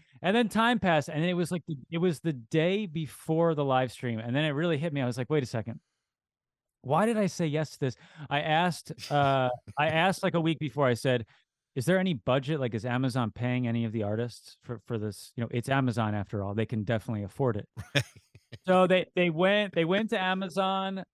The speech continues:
Speaker 1: they asked, Amazon said no. So then I was like, "I used all this as fuel," and I was like, "Okay, well, it's a little bit soul crushing that I have to do this thing today. So I'm gonna find a way to make myself feel good about doing it. So I'm gonna sort of find a way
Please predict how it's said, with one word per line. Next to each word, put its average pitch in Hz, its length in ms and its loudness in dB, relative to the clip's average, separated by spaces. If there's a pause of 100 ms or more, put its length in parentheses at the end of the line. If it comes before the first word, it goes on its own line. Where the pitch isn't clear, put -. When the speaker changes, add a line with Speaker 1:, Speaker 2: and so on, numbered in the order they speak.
Speaker 1:
they 131 160 0
asked, 143 640 -4 (800)
Amazon 127 440 -2
said 110 260 -4
no. 131 400 0 (600)
So - 140 -8
then 196 80 0
I 202 40 2
was 190 120 -2
like, 185 140 -2
"I 147 120 -2
used 147 260 2
all 175 180 4
this 175 200 -2
as 147 180 -6
fuel," 123 260 2
and 107 100 0
I 110 40 0
was 107 100 -4
like, 120 100 -4
"Okay, 113 360 -2
well, 110 400 0 (160)
it's 131 180 -4
a 143 40 0
little 165 220 2
bit 165 140 -2
soul 143 240 2
crushing 123 420 0
that 113 200 -2
I 113 80 -2
have 117 140 -2
to 131 100 -2
do 117 200 0
this 110 200 -2
thing 107 200 -4
today. 101 400 -6 (340)
So - 120 -8
I'm 131 160 0
gonna 165 140 2
find 147 280 2
a 135 60 2
way 131 160 4
to 123 80 4
make 117 220 0
myself 117 440 0
feel 117 200 0
good 117 260 0
about 110 320 0
doing 107 280 -2
it. 90 100 -10
So 135 120 -10
I'm 120 200 -2
gonna 135 200 2
sort 131 280 0
of 123 280 2 (1040)
find 180 300 6
a 196 80 6
way 160 460 4